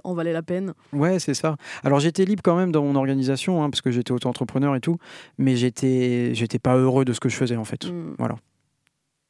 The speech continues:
Speaker 1: Et, euh, Florian, on va parler, euh, davantage de ta pratique concrète,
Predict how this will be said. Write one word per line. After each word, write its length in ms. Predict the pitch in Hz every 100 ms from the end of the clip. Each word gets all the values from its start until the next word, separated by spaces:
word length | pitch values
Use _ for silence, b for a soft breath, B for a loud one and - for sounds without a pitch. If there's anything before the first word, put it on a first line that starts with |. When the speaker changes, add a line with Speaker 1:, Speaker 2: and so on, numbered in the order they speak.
| _ _ _ _ _ _ -
Speaker 1:
Et, 240 | 247 247
euh, 120 | 208
Florian, 300 | 202 - 240 359
on 40 |
va 140 | 220
parler, 500 | 185 202 214 269 285
euh, 120 | 226 180
davantage 600 | 185 185 196 247 254 196
de 120 | 170
ta 200 | 165 165
pratique 560 | 160 - 185 339 - -
concrète, 640 | - 214 - 254 - -